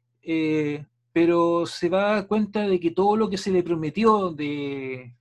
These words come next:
de beneficio y de logro y satisfacciones económicas es un espejismo en el desierto, porque es quien va a tener, eh,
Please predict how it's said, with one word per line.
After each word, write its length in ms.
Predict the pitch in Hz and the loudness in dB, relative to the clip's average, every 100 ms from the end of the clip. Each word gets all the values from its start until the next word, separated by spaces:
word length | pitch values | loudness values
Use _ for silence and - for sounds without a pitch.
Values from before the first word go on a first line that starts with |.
| _ _ | _ _
de 160 | - 165 | -2 0
beneficio 1000 | 156 156 151 220 226 - 160 160 175 170 _ _ _ - | 0 -2 0 2 2 0 -2 0 -2 -4 _ _ _ -12
y 140 | 135 | -6
de 160 | 135 143 | -4 2
logro 440 | 175 208 185 175 | 4 4 4 4
y 40 | 170 | 2
satisfacciones 600 | 156 131 127 127 175 185 | 0 -8 -12 -8 -4 -4
económicas 580 | 165 180 202 202 196 185 | -4 -4 -2 -4 -6 -6
es 180 | 185 180 | -4 -2
un 160 | 185 185 | -2 -2
espejismo 580 | - - - 226 139 117 | -4 -10 -2 -2 -2 -8
en 120 | 117 | -8
el 100 | 117 | -8
desierto, 600 | 117 - 123 120 175 202 _ _ _ _ _ - | -8 -6 -6 -6 -12 -20 _ _ _ _ _ -6
porque 720 | 151 156 - 160 156 156 156 | -6 -6 -2 0 0 0 -2
es 120 | 170 | -4
quien 300 | _ 196 196 | _ 0 2
va 80 | 190 | 2
a 60 | 180 | 2
tener, 420 | 175 185 214 208 _ _ _ | 2 0 0 -8 _ _ _
eh, 640 | 151 156 156 151 151 147 | -8 -4 -4 -4 -6 -10